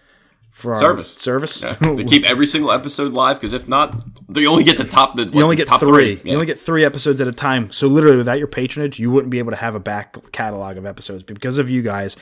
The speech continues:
Speaker 1: we can pay for having unlimited storage space and some other things we have in the works that we're working on
Speaker 2: Yeah.
Speaker 1: with some people
Speaker 2: We don't
Speaker 1: that
Speaker 2: wanna
Speaker 1: we're
Speaker 2: say
Speaker 1: super
Speaker 2: a little
Speaker 1: excited
Speaker 2: early
Speaker 1: about
Speaker 2: yet, yeah.
Speaker 1: that we will talk about in the next month or so that we're still working on.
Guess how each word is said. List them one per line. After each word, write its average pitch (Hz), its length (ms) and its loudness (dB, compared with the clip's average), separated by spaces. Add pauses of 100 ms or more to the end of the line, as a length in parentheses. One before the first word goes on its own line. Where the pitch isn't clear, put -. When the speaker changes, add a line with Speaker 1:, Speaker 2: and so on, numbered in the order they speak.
(140)
Speaker 1:
we 123 140 -2
can 113 180 -8
pay 120 240 -4
for 117 380 -4 (100)
having 120 240 -4
unlimited 117 380 -4
storage 107 420 -6
space 104 380 -8 (180)
and 123 100 -6
some 147 160 -6
other 160 200 0
things 131 260 -4
we 127 80 -2
have 123 180 -4
in 131 60 0
the 131 80 2
works 247 440 0
that 147 120 2
we're 143 160 4
working 143 380 2
on 135 80 0
Speaker 2:
Yeah. 175 100 4
Speaker 1:
with 135 140 -4
some 143 120 -6
people 180 560 -2
Speaker 2:
We 110 80 -4
don't 139 100 4
Speaker 1:
that 143 40 4
Speaker 2:
wanna 135 120 6
Speaker 1:
we're - 20 2
Speaker 2:
say 123 180 0
Speaker 1:
super 196 280 6
Speaker 2:
a 185 100 6
little 123 160 -2
Speaker 1:
excited 143 120 4
Speaker 2:
early 113 140 4
Speaker 1:
about 123 240 0
Speaker 2:
yet, 85 200 -8
yeah. - 100 -10
Speaker 1:
that 131 180 2
we 135 140 2
will 131 120 0
talk 120 280 -6
about 117 240 -4
in 113 60 -8
the 113 60 -6
next 110 200 -8
month 110 260 -4
or 104 80 -6
so 104 380 -4 (160)
that 110 120 -6
we're 110 100 -8
still - 380 -6 (160)
working 208 540 4
on. 143 320 0